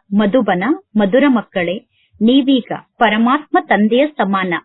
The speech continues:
ಈಶ್ವರನ ಸೇವಾದಾರಿಗಳಾಗಬೇಕು. ಸಂಗಮ ಯುಗದಲ್ಲಿ ಪರಮಾತ್ಮ ತಂದೆ ಬರುವುದೇ ಮಕ್ಕಳ ಸೇವೆಯನ್ನು ಮಾಡುವುದಕ್ಕೋಸ್ಕರ. ಇಂದಿನ ಪ್ರಶ್ನೆಯಾಗಿದೆ, ಈ ಪುರುಷೋತ್ತಮ ಸಂಗಮ ಯುಗ ಬಹಳ ಸುಂದರವಾದ ಯುಗ ಆಗಿದೆ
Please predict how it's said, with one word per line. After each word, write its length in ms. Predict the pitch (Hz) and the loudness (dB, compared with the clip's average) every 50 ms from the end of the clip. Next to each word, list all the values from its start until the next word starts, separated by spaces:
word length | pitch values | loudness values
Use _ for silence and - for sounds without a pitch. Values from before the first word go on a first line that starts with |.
| _ _ _ _ _ _ _ - | _ _ _ _ _ _ _ -2
ಈಶ್ವರನ 640 | 233 277 339 - - - - - 359 339 349 320 349 370 | 0 0 0 0 -2 -8 -2 -2 0 2 4 2 2 2
ಸೇವಾದಾರಿಗಳಾಗಬೇಕು. 1500 | - _ - 202 196 190 220 220 254 247 277 269 269 294 277 - 285 247 202 185 208 196 175 196 196 - - - 151 - _ _ _ _ _ _ _ _ _ _ | 0 _ -2 -2 -2 -2 -2 -2 0 0 0 0 0 -2 -2 0 0 0 -2 -2 -4 -4 -4 -4 -6 -6 -10 -12 -14 -14 _ _ _ _ _ _ _ _ _ _
ಸಂಗಮ 400 | - 240 254 277 294 339 349 349 349 | 0 4 6 6 6 4 4 2 2
ಯುಗದಲ್ಲಿ 760 | 269 254 - 220 202 196 220 226 208 185 - - _ _ _ - | 2 2 2 0 0 0 0 0 -2 -2 -6 -8 _ _ _ 0
ಪರಮಾತ್ಮ 560 | 233 214 214 226 233 254 302 285 - - 359 | 0 0 2 2 0 0 0 -2 -2 -2 -2
ತಂದೆ 320 | 359 - 214 214 226 269 233 | 0 2 2 2 2 2 2
ಬರುವುದೇ 580 | 202 220 208 208 220 233 190 208 180 - - - _ _ _ _ _ 208 | 2 0 0 2 0 0 0 0 -4 -4 -6 -12 _ _ _ _ _ 0
ಮಕ್ಕಳ 380 | 220 - - - - 339 339 370 | 0 0 0 -2 -2 0 0 0
ಸೇವೆಯನ್ನು 580 | 381 - _ 262 220 254 233 294 302 285 311 339 | -2 0 _ 2 2 2 2 2 2 2 2 2
ಮಾಡುವುದಕ್ಕೋಸ್ಕರ. 920 | 294 240 208 208 214 214 240 226 233 - _ 226 226 - _ _ 214 190 180 180 - - _ _ _ _ _ _ _ _ _ - | 2 2 2 2 2 2 2 0 0 0 _ -4 -4 -4 _ _ -4 -4 -2 -4 -8 -14 _ _ _ _ _ _ _ _ _ 2
ಇಂದಿನ 340 | 247 262 269 294 339 311 359 | 6 6 6 6 6 2 2
ಪ್ರಶ್ನೆಯಾಗಿದೆ, 760 | 359 - 208 196 - - - 247 240 208 190 180 196 170 185 185 214 208 - - _ | 0 -2 -4 -4 -4 -4 -4 -2 -2 -2 -2 -2 -4 -4 -4 -6 -6 -10 -16 -8 _
ಈ 140 | 233 277 330 | 0 0 0
ಪುರುಷೋತ್ತಮ 800 | 339 - - 247 262 294 - - - 359 359 - _ 349 311 349 370 | 0 0 0 2 2 2 -2 -2 -2 -4 -4 0 _ 0 0 0 -2
ಸಂಗಮ 440 | - _ 240 220 226 233 262 262 277 247 | -2 _ 0 2 2 2 4 4 4 4
ಯುಗ 220 | 214 208 - 196 170 147 - - _ _ _ _ _ _ _ _ _ _ _ _ _ _ _ _ _ _ _ _ 196 | 2 2 0 -2 -4 -4 -6 -12 _ _ _ _ _ _ _ _ _ _ _ _ _ _ _ _ _ _ _ _ -2
ಬಹಳ 280 | 190 240 254 285 285 339 349 | 0 0 2 2 0 0 -2
ಸುಂದರವಾದ 680 | - - 277 240 285 285 339 339 339 277 285 285 294 311 | -2 0 2 4 4 4 4 2 2 0 0 0 0 0
ಯುಗ 280 | 320 254 254 240 208 269 | 0 0 0 0 0 0
ಆಗಿದೆ 420 | 262 220 190 175 196 180 180 151 | 0 0 0 -4 -4 -2 -2 -4